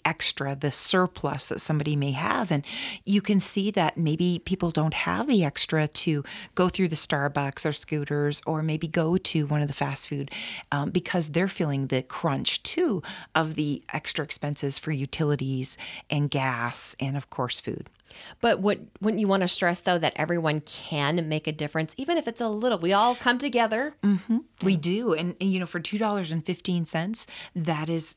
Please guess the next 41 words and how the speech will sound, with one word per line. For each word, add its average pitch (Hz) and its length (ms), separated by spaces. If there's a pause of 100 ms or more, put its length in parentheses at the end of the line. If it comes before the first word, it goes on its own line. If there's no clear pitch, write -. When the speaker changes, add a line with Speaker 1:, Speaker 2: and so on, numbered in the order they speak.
(140)
Speaker 1:
you 160 160
know, 151 100
something 165 480
that 143 180
we 165 140
can, 160 260 (300)
you 214 140
know, 208 80
scrape - 400
together, 185 600
whether 170 360
that 160 200
be 165 320 (240)
I'm 170 200
pulling 190 340
all 160 220
the 170 80
couch - 360
cushions 190 380
out 190 260 (300)
and 165 220
there's 170 500
the - 180
f-, - 160 (160)
Speaker 2:
<laughs> 151 140
Speaker 1:
the 160 160
goodies 143 520
<laughs> - 180
in 185 100 (100)
Speaker 2:
That's 160 220
Speaker 1:
there. 139 160
Speaker 2:
scary 175 360 (340)
when 170 120
I 160 120
pull 160 180
my 156 180
couch - 320
cushions - 380
out. - 80 (120)
<laughs> 165 240
Speaker 1:
Yeah. 165 320